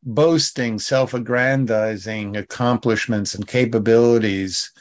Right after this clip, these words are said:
flattery, praising others to develop and sustain relationships can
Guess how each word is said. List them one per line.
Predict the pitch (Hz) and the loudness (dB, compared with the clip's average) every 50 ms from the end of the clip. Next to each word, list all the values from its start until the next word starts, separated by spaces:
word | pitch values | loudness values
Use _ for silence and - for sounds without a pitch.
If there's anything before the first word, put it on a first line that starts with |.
| - - - - - - - - - _ | -20 -20 -20 -20 -20 -20 -20 -20 -20 _
flattery, | _ - - - - 117 117 120 127 131 131 131 135 131 135 123 123 117 110 | _ -18 -16 -12 -6 -2 0 2 4 6 6 6 6 4 4 4 4 2 0
praising | 107 - - - 120 117 127 131 135 131 113 127 127 123 123 120 - | 0 -4 -2 0 2 4 4 4 4 2 2 0 0 0 0 0 0
others | 117 113 113 113 117 117 117 113 110 104 - | 0 2 2 2 2 2 0 0 -2 -4 -6
to | - - 107 | -10 -10 -8
develop | 104 117 107 101 113 110 113 113 113 113 110 | -6 -6 -2 0 2 4 4 4 4 2 2
and | - 113 107 - | -2 -4 -4 -4
sustain | - 107 104 - - 113 110 113 113 113 110 107 | -6 -6 -6 -6 -2 -2 -2 0 0 0 -2 -2
relationships | 104 104 104 107 110 113 110 - - 117 113 107 101 - - 107 107 104 - - - - | -2 -2 0 0 0 0 0 -2 -4 -4 -6 -6 -6 -6 -6 -4 -6 -6 -6 -6 -8 -8
can | - - 127 123 123 120 120 117 117 117 107 | -6 -4 -2 0 0 0 0 0 0 -2 -4